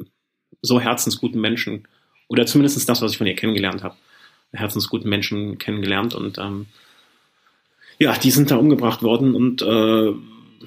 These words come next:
kann man eigentlich nicht viel zu sagen.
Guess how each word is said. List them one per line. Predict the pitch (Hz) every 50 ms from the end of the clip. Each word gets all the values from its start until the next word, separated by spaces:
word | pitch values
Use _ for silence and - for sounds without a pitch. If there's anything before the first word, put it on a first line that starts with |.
| - - - - - - - - - - - - _ _ _ _ _ _ _ _ - - - 98 95 -
kann | - - 139 135
man | 127 98
eigentlich | 104 113 120 123
nicht | 117 -
viel | - 117
zu | - -
sagen. | 110 110 110 107 101 95 90